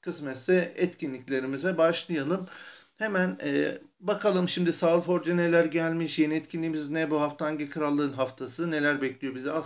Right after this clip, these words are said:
çok bakmaya çalışalım. Hemen öncelikle haberler kısmından başlıyorum. Evet, şu an ne diyor bakalım, yeni bir epik karakter gelmiş. Epik geldiğine göre herhalde bize bir altı bin civarı, altı bin dört yüz vesaire civarı bir şey yetecektir. Bir mitik karakteri direkt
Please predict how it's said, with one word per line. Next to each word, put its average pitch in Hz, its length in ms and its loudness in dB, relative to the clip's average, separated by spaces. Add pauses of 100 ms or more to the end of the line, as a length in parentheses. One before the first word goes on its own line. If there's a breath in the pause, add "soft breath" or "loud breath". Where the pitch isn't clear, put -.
çok 180 260 -8
bakmaya 143 460 -8
çalışalım. 147 640 -4 (760 loud breath)
Hemen 196 320 -4
öncelikle 180 760 2 (800)
haberler 147 560 4
kısmından 139 480 0
başlıyorum. 139 600 2 (1000 soft breath)
Evet, 180 140 2
şu - 180 -2
an 196 180 4
ne 202 140 2
diyor 175 140 6
bakalım, 165 240 2
yeni 185 240 4
bir 185 80 8
epik 185 240 2
karakter 170 460 0
gelmiş. 147 420 -2
Epik 151 340 -8
geldiğine 151 520 -2
göre 143 380 0
herhalde 143 480 0
bize 143 300 -2
bir 143 360 2
altı 143 280 0
bin 139 120 -4
civarı, 135 500 0
altı 139 220 -4
bin 139 100 -10
dört 135 240 -4
yüz 123 120 -12
vesaire 120 460 -6
civarı 120 380 -6
bir 117 60 -14
şey 156 220 -4
yetecektir. 139 640 -4
Bir 120 80 -10
mitik 120 380 -12
karakteri 123 600 -8
direkt 117 260 -8